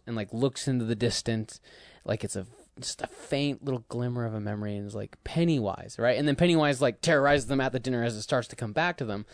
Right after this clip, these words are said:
But if they don't remember the specifics of Pennywise at all until they're in the town together, how does Stan recall or know enough to know that he has to, you know, 'cause he has to kill himself because he knows that they'll have to be unified in order to win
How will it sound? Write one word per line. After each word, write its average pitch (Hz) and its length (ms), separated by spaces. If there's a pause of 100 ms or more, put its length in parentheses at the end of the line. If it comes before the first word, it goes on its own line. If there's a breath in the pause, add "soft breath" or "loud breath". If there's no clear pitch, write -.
(480 loud breath)
But 165 100
if 160 60
they 294 120
don't 339 180
remember 147 560
the 113 100
specifics 131 640
of 104 120
Pennywise 117 560
at 95 160
all 117 260
until 110 240
they're 107 220
in 139 220
the 120 80
town 107 460
together, 110 580 (340 soft breath)
how 220 120
does 247 140
Stan 160 640 (300 soft breath)
recall 151 540
or 123 160
know 123 420
enough 101 520 (360)
to - 100
know 139 180
that 131 160
he 127 280
has 120 300
to, 120 300 (180)
you 147 100
know, 104 60
'cause 123 160
he 120 140
has 123 180
to 123 100
kill 185 220
himself 127 480
because - 260
he 131 100
knows 117 240
that 117 240
they'll 113 120
have 113 180
to 110 80
be 110 80
unified 110 520
in 104 100
order 101 180
to 107 120
win 117 460